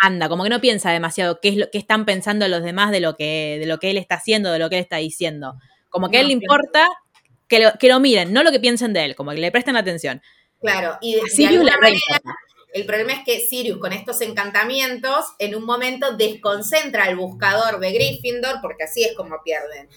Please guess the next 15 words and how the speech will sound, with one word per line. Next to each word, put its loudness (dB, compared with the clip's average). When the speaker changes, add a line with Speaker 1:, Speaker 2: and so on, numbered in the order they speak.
Speaker 2:
Se -10
Speaker 1:
Claro. 6
Speaker 2:
desconcentra -2
por -8
el -6
rugido -2
y -2
Narcisa -2
aprovecha 0
esa -2
desconcentración -4
para 2
agarrarle 0
a -4
Snitch -6